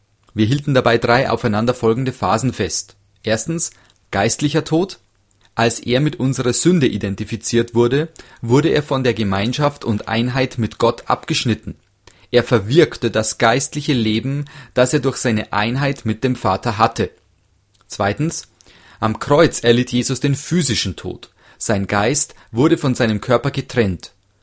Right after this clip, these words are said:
Sein Körper wurde dann ins Grab gelegt, sah jedoch keine Verwesung. Drittens, er ertrug die Verbannung aus der Gegenwart Gottes in den Hades beziehungsweise Sheol. Im Geist stieg er hinab in den Hades,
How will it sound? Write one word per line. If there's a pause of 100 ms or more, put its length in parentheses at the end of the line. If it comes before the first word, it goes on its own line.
(180)
Sein
Körper
wurde
dann
ins
Grab
gelegt, (100)
sah
jedoch (140)
keine
Verwesung. (600)
Drittens, (420)
er
ertrug
die
Verbannung
aus
der
Gegenwart
Gottes
in
den
Hades
beziehungsweise
Sheol. (480)
Im
Geist
stieg
er
hinab
in
den
Hades,